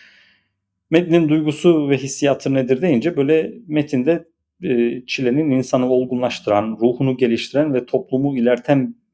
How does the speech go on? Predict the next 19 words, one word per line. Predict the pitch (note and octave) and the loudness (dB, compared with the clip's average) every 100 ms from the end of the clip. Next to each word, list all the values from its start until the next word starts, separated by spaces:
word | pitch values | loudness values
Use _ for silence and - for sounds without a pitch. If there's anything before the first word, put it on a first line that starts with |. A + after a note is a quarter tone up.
| _ | _
il-, | - A#2 A#2 _ _ - | -10 -10 -10 _ _ -6
ilerleten | A#2+ B2+ B2 B2 D#3 D3 B2 | 0 0 0 -4 -2 -2 -2
bir, | B2 A2+ _ _ _ _ _ _ | -4 -4 _ _ _ _ _ _
e, | A2+ G#2 G#2 G#2 G#2 G2+ G2+ G2+ G2+ _ _ _ _ _ _ _ _ _ _ _ _ _ _ - C#4 A#3+ G#3 _ _ _ _ _ - | -4 -4 -4 -8 -8 -10 -10 -12 -16 _ _ _ _ _ _ _ _ _ _ _ _ _ _ -20 -20 _ _ _ _ _ _ _ -6
bir | A#2 A#2 A2 B2 A2 | 0 0 0 -2 -2
vetire, | B2 C3 A#2+ A#2 | -2 0 0 0
bir | A2 | -2
süreç | G2+ - C#3 C3+ | -2 -2 0 2
olduğunu | A#2 G#2 A2+ G#2 | 0 0 -4 -2
vurgulayan, | G#2 A#2 A2+ G#2 G#2+ B2 C3 - | -2 -4 -4 -4 -2 -4 -6 -12
Çile'yi | - B2+ A#2+ C#3 D3+ | -8 0 2 2 2
öven, | B2+ G#2 A2 D#3 E3 _ _ _ _ _ | 0 0 -2 -2 -8 _ _ _ _ _
e, | A2 G#2 G2+ G2 G2 - _ _ _ _ | -6 -4 -4 -4 -6 -10 _ _ _ _
yani | A#2+ A2 | -4 -4
bu | B2 | -6
Çile | - A#2+ C3 B2 | -4 0 2 4
deyince | C3+ C3 B2 | 2 2 0
il-, | A#2+ B2 A2+ | -2 -4 -6
il-, | - A#2+ | -4 -6